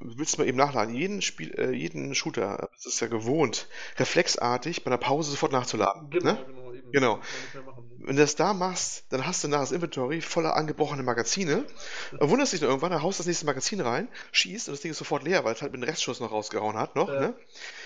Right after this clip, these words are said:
Speaker 1: Und, äh, da, da, da <laughs> gibt's jedes Mal verwirrte Kommentare im Foren, das war damals bei Arma auch so. „Ähm, was ist denn da los? Äh, ist da was kaputt oder was? Äh, warum geht das nicht?“
Speaker 2: <laughs>
Speaker 1: Äh, und ich, „Nee, nee, du musst im Inventory erst die Magazine jetzt umpacken und zusammen, äh,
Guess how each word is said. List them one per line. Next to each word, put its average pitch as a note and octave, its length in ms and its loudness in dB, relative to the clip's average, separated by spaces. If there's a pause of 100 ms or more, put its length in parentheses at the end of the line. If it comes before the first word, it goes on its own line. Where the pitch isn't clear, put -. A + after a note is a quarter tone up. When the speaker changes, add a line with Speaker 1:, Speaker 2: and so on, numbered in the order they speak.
Speaker 1:
Und, C#3+ 220 2
äh, B2+ 200 4
da, B2+ 100 -2
da, A#2+ 180 -6
da B2 260 2
<laughs> - 440 -4
gibt's - 180 -4
jedes D3 280 0
Mal D3 100 0
verwirrte C#3 420 -2
Kommentare C#3+ 480 0
im G#2+ 100 -4
Foren, C3 320 4
das A2+ 100 -4
war A2+ 60 -2
damals A2+ 260 2
bei - 100 0
Arma G#2+ 220 2
auch C3 120 2
so. - 280 -2 (400)
„Ähm, A2 220 2
was - 200 -2
ist A2 120 -6
denn G#2+ 100 4
da B2+ 60 2
los? F#3+ 220 0
Äh, B2+ 100 2
ist A#2+ 220 -2
da A#2 60 -2
was - 120 -2
kaputt - 280 0
oder E3+ 160 0
was? D#3+ 220 2
Äh, B2 200 2
warum A#2 160 4
geht - 140 -2
das F3+ 120 4
nicht?“ E3+ 260 4 (220)
Speaker 2:
<laughs> F#3 260 -8
Speaker 1:
Äh, C#3 100 6 (140)
und C#3 80 0
ich, C#3 100 2
„Nee, C4+ 220 2
nee, A3 180 4
du C#3+ 80 -2
musst - 180 -6
im - 60 -2
Inventory F#3+ 420 0
erst E3+ 180 -2
die D#3 40 -4
Magazine D3+ 360 0
jetzt - 140 0
umpacken F3+ 480 -2
und C3 60 2
zusammen, G#3 460 2
äh, B2 260 6